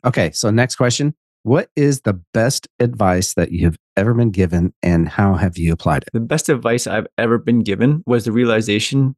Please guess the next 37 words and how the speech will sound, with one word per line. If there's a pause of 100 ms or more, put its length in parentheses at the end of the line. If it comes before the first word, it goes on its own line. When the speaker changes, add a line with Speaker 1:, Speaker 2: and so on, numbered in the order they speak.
(120)
Speaker 2:
when
I
was
told,
"It's
not
about
you."
And
man,
did
that
resonate
in
every
vein,
cell
in
my
body. (180)
And
how
have
I
applied
that? (100)
It's (180)
recreated
who
I
am
today
in (180)
everything
I
do.
Speaker 1:
I